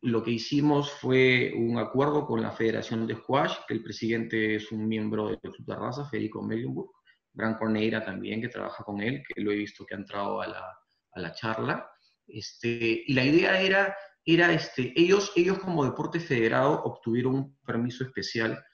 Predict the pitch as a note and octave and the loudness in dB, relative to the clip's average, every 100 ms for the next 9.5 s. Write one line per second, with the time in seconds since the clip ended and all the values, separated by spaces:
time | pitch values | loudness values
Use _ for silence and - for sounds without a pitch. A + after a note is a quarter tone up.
0 | _ _ B2+ B2 A#2 A#2 A2+ A#2 A#2 A#2 | _ _ -2 0 0 -2 0 0 2 0
1 | A2+ - _ _ _ - G#2+ A2 A#2 A#2 | -4 -16 _ _ _ -6 0 2 2 2
2 | G#2 A2+ B2 B2+ G#2 G#2 G#2 - - - | 2 2 2 -2 -2 -2 -2 -4 -10 -14
3 | _ _ _ _ - C#3 C3+ C3+ D#3+ F#3 | _ _ _ _ -6 0 4 6 6 6
4 | F#3 F#3+ F3+ D#3+ - F3 - - D3 D#3 | 4 2 0 -2 -2 -2 0 2 4 4
5 | D#3 - _ _ - A#2+ B2+ A#2+ A2 E3 | 0 -14 _ _ -6 0 2 4 2 4
6 | F3 G3 - E3 - E3 D#3+ - C#3+ E3+ | 4 4 2 0 2 4 6 4 2 0
7 | E3 C3+ A#2+ - D#3 E3 D3 D3+ E3 - | 2 2 2 0 2 2 2 2 2 0
8 | - - A2+ A2 - - A2+ G#2+ G#2+ B2 | -6 -2 2 2 2 -6 -4 -2 0 2
9 | D#3 E3+ E3 A#3 - | 4 4 4 0 0